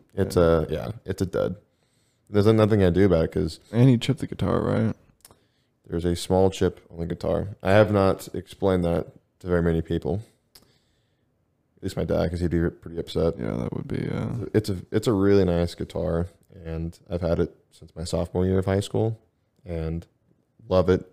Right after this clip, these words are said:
Speaker 1: It's an awesome guitar. But right when I dropped it, it hit my phone, a little piece.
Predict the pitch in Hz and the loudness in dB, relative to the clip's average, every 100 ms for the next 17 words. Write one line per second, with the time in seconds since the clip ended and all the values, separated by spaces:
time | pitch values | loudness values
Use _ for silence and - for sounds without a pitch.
0 | _ _ - 92 92 90 87 - 87 85 | _ _ -2 -2 -2 -4 -6 -4 -4 -4
1 | 87 _ _ _ _ _ _ _ _ _ | -6 _ _ _ _ _ _ _ _ _
2 | _ 78 76 _ _ 98 95 - 95 90 | _ -8 -8 _ _ -4 0 2 2 2
3 | 90 92 - 85 104 87 87 95 92 87 | 4 4 2 -2 0 -2 -2 0 2 2
4 | 85 82 90 82 - - 95 87 - - | 0 2 2 2 -2 -2 0 -2 -6 -12